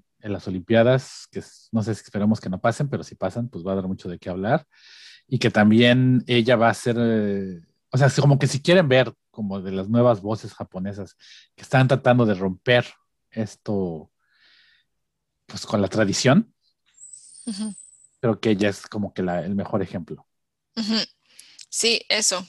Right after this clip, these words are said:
Speaker 2: creo que sería un buen punto. Síganla. Si no la están siguiendo, síganla porque ahí, ahí está el futuro, Naomi Osaka.
Speaker 1: Así es.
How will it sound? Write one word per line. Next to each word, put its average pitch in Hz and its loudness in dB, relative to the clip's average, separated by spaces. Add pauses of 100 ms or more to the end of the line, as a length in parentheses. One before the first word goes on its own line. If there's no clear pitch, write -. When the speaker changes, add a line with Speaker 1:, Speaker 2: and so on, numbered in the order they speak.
Speaker 2:
creo 196 -10
que 202 -6
sería 180 -6 (380)
un 185 -12
buen 185 -6
punto. 170 -12
Síganla. 208 -2 (220)
Si - -4
no 277 0
la 311 -6
están 294 -6
siguiendo, 208 -6 (120)
síganla 180 -6
porque 151 -6 (720)
ahí, 190 -6
ahí 208 -2
está 214 -4 (120)
el 190 -18
futuro, 196 -12 (120)
Naomi 208 -10
Osaka. - -10 (1200)
Speaker 1:
Así 104 -4
es. - -14